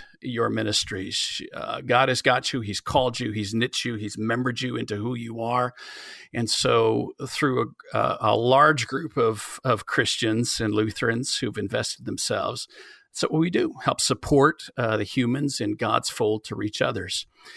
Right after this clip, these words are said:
And so we're here to help Christians invest themselves in the work of the church in another way, and we could call that a stewardship.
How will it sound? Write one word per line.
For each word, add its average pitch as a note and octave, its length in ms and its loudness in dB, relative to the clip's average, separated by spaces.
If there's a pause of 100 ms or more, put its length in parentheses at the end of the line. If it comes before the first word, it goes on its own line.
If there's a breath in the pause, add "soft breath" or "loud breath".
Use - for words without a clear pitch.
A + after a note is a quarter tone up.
(300 loud breath)
And B2+ 120 0
so D#3 380 8
we're B2+ 140 2
here D3 180 6
to D#3+ 80 6
help D3+ 220 4
Christians B2+ 420 2
invest A#2+ 480 2
themselves B2+ 580 4
in A#2+ 200 2
the B2+ 100 4
work A#2+ 300 0
of C#3+ 100 0
the E3 80 -6
church A2 480 0
in - 100 0
another A2+ 280 0
way, A#2 240 -2
and C3+ 100 -2
we A#2+ 80 -2
could - 160 -16
call A2+ 300 0
that A2+ 260 0
a C3+ 60 -4
stewardship. A2+ 760 0